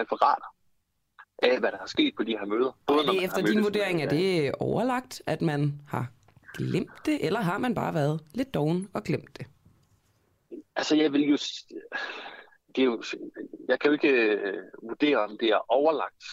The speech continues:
Speaker 1: men jeg kan i hvert fald se, at det er, det er sket så mange gange, at, at jeg tror ikke, det er, fordi man har glemt det. Jeg tror simpelthen bare, det er, fordi man,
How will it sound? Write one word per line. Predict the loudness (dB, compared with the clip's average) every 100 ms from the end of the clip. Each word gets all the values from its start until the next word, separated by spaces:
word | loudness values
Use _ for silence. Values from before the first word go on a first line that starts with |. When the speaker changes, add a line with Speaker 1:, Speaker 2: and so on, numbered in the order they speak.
| -14
Speaker 1:
men | -8 -6
jeg |
kan | -2
i | 0
hvert | 0
fald | 0 -6
se, | -4 -4 -4
at | -8
det | -4 0
er, | 0 -2 _ _ _ _ _ _ _ _ _ -18 -4
det |
er | -4
sket | -2 -4 -2
så | -2
mange | -2 -2
gange, | -2 -2 -2 -8 -4
at, | -6 -6 _ -20
at | -20 _
jeg | -4
tror | 0 2
ikke, | 2 -2
det | -10
er, |
fordi | -6 -6
man | -6
har | -6
glemt | 0 0
det. | 0
Jeg | 0
tror | 0
simpelthen | 2 0 0
bare, | -2
det |
er, | -4
fordi | -10 -8
man, | -6